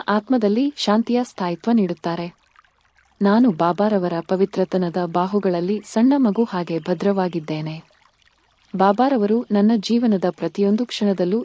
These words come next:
ದೈವಿಕ ದಾರಿ ತೋರಿಸುತ್ತಿದ್ದಾರೆ. ನಾನು ಬಾಬಾರವರ ಸೇವೆಯ ಸಾಧನೆಯಿಂದ ಲೋಕರತ್ನನಾಗುತ್ತಿದ್ದೇನೆ.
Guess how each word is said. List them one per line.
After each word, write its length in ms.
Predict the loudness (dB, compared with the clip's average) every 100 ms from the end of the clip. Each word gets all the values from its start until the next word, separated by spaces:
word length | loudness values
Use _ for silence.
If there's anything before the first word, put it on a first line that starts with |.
| 0
ದೈವಿಕ 320 | 2 2 -2 -2
ದಾರಿ 240 | -2 -4 -4
ತೋರಿಸುತ್ತಿದ್ದಾರೆ. 1000 | -4 -6 -8 -10 -6 -6 -8 -12 _ _ _ _ _ _ _ _ 0
ನಾನು 320 | 2 4 4
ಬಾಬಾರವರ 640 | 2 2 2 2 0 0 -4
ಸೇವೆಯ 460 | -4 -2 0 0 -4
ಸಾಧನೆಯಿಂದ 640 | -4 -4 0 0 -2 -2 -2 -4 _ _ _ 2
ಲೋಕರತ್ನನಾಗುತ್ತಿದ್ದೇನೆ. 1300 | 4 4 0 0 0 0 -2 -4 -4 -2 -4 -6